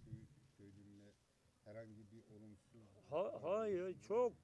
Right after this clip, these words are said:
Speaker 2: güzel. Herkese de yardım ederim. Kimseyle hiçbir şeyim yoktur. Yani kim-, kimseden kırgın değilim. Yani hiç kimseden. Çünkü bu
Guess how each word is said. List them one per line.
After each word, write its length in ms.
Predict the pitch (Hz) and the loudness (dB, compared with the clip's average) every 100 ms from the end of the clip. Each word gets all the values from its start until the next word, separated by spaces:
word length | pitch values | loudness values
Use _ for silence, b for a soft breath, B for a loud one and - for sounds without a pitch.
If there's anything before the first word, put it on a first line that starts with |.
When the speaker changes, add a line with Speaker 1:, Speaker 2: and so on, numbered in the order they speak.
| _ | _
Speaker 2:
güzel. 280 | - 180 190 | -10 -4 0
Herkese 540 | 175 208 - 190 190 180 | 2 0 0 -2 -2 -2
de 60 | |
yardım 500 | 180 175 175 156 170 | 2 2 2 0 -2
ederim. 460 | 170 165 170 170 160 | -2 -2 -2 -2 -4
Kimseyle 540 | 139 190 151 160 170 165 160 175 208 | -8 -8 -2 0 0 -2 -4 -4 -6
hiçbir 640 | - - 175 233 285 240 | -10 -18 -8 -4 -4 -4
şeyim 340 | - 185 180 | -2 0 0
yoktur. 340 | 151 131 - 131 | 0 -4 -6 -4
Yani 400 | 127 131 127 123 - | -2 -2 -2 -6 -10
kim-, 280 | 190 185 202 - | -8 -6 -6 -6
kimseden 520 | 240 240 214 196 208 | -6 -2 -2 0 -2
kırgın 380 | 143 180 175 156 | -4 -4 -2 0
değilim. 300 | 131 117 110 107 | 0 -2 -6 -16
Yani 180 | 113 113 | -16 -16
hiç 140 | 147 | -18
kimseden. 540 | - 208 - 156 123 - _ b b b b - | -8 -6 -2 -2 -2 -6 _ b b b b -10
Çünkü 300 | 156 143 156 | -8 -6 -2
bu 200 | 202 | 0